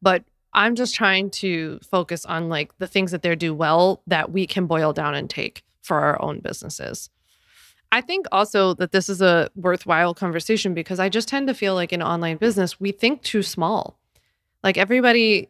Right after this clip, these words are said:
everybody just looks to other people in our space who are doing the exact same thing as them or who have, like, a business that's just a couple steps ahead of them for essentially, like, the rubric of how things are supposed to be done.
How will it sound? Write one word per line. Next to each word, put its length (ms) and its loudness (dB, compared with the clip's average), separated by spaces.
everybody 460 2
just 220 -2
looks 340 0
to 260 0
other 300 4
people 580 2
in 200 0
our 120 2
space 460 -2
who 160 -2
are 80 4
doing 240 0
the 80 0
exact 320 -4
same 220 -4
thing 180 -4
as 80 -6
them 340 0
or 140 0
who 80 -4
have, 240 0
like, 300 0
a 100 2
business 340 0
that's 160 -2
just 180 -2
a 40 -4
couple 260 -4
steps 280 -6
ahead 200 0
of 120 -8
them 320 4
for 480 4
essentially, 480 2
like, 240 4
the 200 0
rubric 640 2
of 80 -2
how 220 2
things 260 -4
are 60 -4
supposed 320 -8
to 60 -14
be 100 -4
done. 340 -6